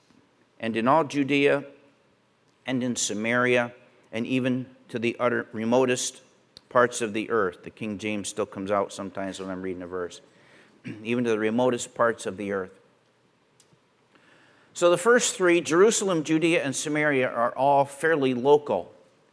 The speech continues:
to the people that are receiving this instruction. This is the Lord Jesus Christ himself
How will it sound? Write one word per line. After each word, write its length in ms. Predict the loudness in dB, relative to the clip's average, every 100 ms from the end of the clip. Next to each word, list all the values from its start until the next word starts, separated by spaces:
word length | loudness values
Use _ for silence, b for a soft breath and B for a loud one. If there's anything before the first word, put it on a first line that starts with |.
| _ _ -8
to 100 | -6
the 120 | -4
people 520 | -2 -2 -2 -6 -6 -18 _ _ _ _
that 120 | 2
are 120 | 4 2
receiving 760 | 0 -2 0 2 0 -2 -6 -4
this 520 | 0 2 2 -2 -6
instruction. 760 | -6 -4 -2 2 2 0 -8 -6
This 200 | -4 -4
is 140 | -4
the 100 | -2
Lord 300 | 2 2 2
Jesus 360 | 0 -4 -4 -8
Christ 440 | -2 0 0 -2
himself 520 | -10 -6 0 4 4